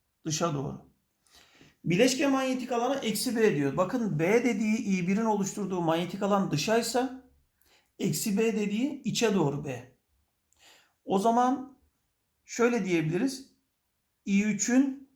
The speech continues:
O'da oluşturduğu manyetik alan eksi üç B olmalı.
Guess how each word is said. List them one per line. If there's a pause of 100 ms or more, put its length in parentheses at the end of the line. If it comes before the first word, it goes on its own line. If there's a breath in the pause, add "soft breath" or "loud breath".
(1040)
O'da
oluşturduğu
manyetik
alan (3000)
eksi (120)
üç
B (600)
olmalı.